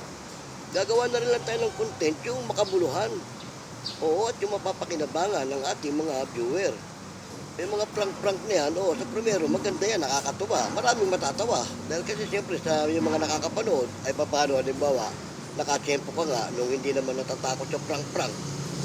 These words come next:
At isa pa ay alerto. Oo. Disgrasya, abutin mo, di ba?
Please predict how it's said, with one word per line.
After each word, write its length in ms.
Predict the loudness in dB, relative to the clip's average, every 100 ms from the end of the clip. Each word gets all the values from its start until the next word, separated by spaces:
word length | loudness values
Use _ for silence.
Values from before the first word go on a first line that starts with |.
| 0 0 0 -2 0
At 100 | 0 0
isa 160 | 0 2
pa 80 | 4
ay 120 | 4 6
alerto. 420 | 8 8 8 4 2 0 -4 -4 -4 -6 -6 -8 -8 -8 -4 -4
Oo. 140 | -4 -6 -10 -10 -10 -12 -12 -12 -12 -12 -12 -10
Disgrasya, 720 | -4 4 4 4 2 4 2
abutin 400 | 2 0 -2 0
mo, 160 | 0
di 140 | 0 2
ba? 140 | 2